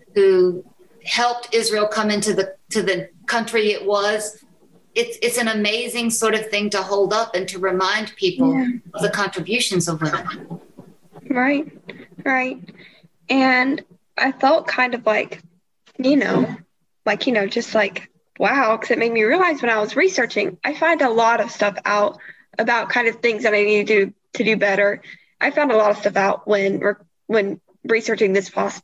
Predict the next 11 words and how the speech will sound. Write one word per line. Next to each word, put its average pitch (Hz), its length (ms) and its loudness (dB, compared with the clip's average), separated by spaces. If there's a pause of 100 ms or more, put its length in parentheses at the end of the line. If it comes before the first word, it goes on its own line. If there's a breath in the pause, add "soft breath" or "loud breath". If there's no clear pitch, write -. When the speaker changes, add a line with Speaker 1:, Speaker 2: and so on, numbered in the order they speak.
Speaker 2:
pod-, - 320 -2
when 185 540 -2
researching 262 460 0
for 226 120 0
this 202 180 2
podcast, 196 560 -6
and 226 100 0
specifically 302 580 2
for 254 100 0
this 226 180 -2
episode, 262 640 0